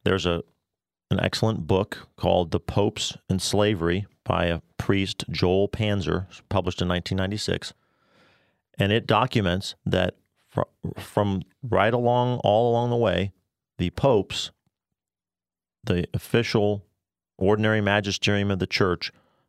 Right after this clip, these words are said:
condemned slavery. It condemned the slave trade. You have popes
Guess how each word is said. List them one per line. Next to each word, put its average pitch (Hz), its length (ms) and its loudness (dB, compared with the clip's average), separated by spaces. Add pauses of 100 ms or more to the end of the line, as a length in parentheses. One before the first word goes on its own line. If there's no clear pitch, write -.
(160)
condemned 92 800 0 (500)
slavery. 95 640 2
It 85 160 -2
condemned 92 720 -2 (200)
the - 80 -4
slave 98 420 0
trade. 92 440 0 (440)
You 92 160 0
have 87 320 -2 (140)
popes - 440 -2